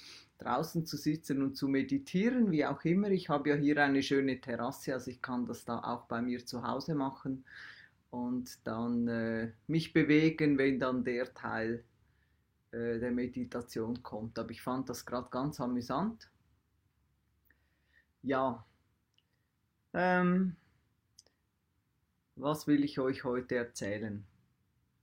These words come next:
Also zum einen finde ich's grad, äh, ziemlich erstaunlich, wie viele Senioren unterwegs sind. Und die Heimleiterin, wo mein Vater wohnt,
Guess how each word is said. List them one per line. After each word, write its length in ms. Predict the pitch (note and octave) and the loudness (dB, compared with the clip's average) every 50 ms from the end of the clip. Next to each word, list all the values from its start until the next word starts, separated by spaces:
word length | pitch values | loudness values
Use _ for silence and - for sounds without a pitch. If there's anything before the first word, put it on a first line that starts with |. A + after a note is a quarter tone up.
| _ _ _ _ _ _ _ _ _ _ _ _ _ _ - | _ _ _ _ _ _ _ _ _ _ _ _ _ _ -8
Also 240 | C3+ C3+ C#3 D3+ C#3+ | -6 -2 -2 -2 -2
zum 340 | - - D#3 C#3+ C3 - - _ | 0 0 0 0 0 -2 -4 _
einen 800 | B2+ C3 C#3 C#3+ D#3+ E3+ F#3 F#3+ G3 G3 G3 G3 G2 G2+ G#2 G2+ - _ _ _ _ _ _ _ _ _ _ _ _ _ _ _ _ _ - - _ _ | 2 2 4 4 4 4 4 4 4 4 4 2 2 0 -2 -6 -10 _ _ _ _ _ _ _ _ _ _ _ _ _ _ _ _ _ -20 -20 _ _
finde 260 | - D3+ D#3 D3 D#3+ | 0 0 2 2 0
ich's 220 | D#3 - - - - | -2 -2 -6 -4 -2
grad, 580 | D#3 C#3+ C#3+ C#3+ C#3 C#3 C#3+ C#3+ C#3+ - - | 0 2 4 4 4 4 2 2 -2 -2 0
äh, 340 | C#3+ C#3 C3+ C3+ C3+ C3 C3 | 2 4 4 4 4 2 2
ziemlich 360 | - - E3 E3 E3 D#3+ - | 2 2 2 2 2 2 0
erstaunlich, 920 | D#3 C#3 - - - C3 B2 B2+ C#3+ E3 E3+ F#3 G#3 G3+ - - - - _ _ _ _ _ _ | 0 0 0 -2 0 2 2 4 4 4 4 2 2 0 -2 -8 -16 -18 _ _ _ _ _ _
wie 180 | C3 C#3+ D3 | 0 0 0
viele 400 | - - - C#3+ C#3 C3+ C#3 C#3 | 0 0 0 0 2 4 2 2
Senioren 640 | C#3 - C#3+ C#3 C#3 C3+ C3+ C3 C3 D3+ D#3+ F3 E3+ E3+ | 2 4 4 4 6 6 6 6 4 4 4 4 4 4
unterwegs 720 | E3+ E3+ E3 - E3 - D3 D3 D#3 D#3+ E3 - - - | 4 4 2 2 2 4 6 6 6 4 2 -4 -2 0
sind. 360 | D#3+ D#3+ F3 F#3 F#3 - - _ _ - - - - _ _ _ | 2 4 4 2 2 0 -6 _ _ -20 -20 -20 -20 _ _ _
Und 360 | - B2 C3 C3+ C#3 C#3 C#3 C#3+ | -6 -4 0 0 0 0 0 0
die 120 | C#3+ C#3 | -2 0
Heimleiterin, 960 | C#3 B2 C3+ D3+ E3+ E3+ D#3+ D3 D3 D3 D3+ D3+ - E3+ D3+ D3 D3 D3 C#3+ C#3+ | 0 0 2 2 4 4 6 6 6 6 6 4 2 2 4 4 4 4 4 2
wo 100 | C3+ C3+ | 2 2
mein 200 | C3+ C3 C3+ C3+ | 2 2 0 0
Vater 520 | - C3+ B2+ C#3 D#3+ E3 - - D#3+ C#3+ | 0 -2 -2 0 -2 -2 -4 -4 -4 -2
wohnt, 420 | C3+ C3+ C3+ D3 D#3+ E3 E3 - | -2 0 0 2 2 0 0 -2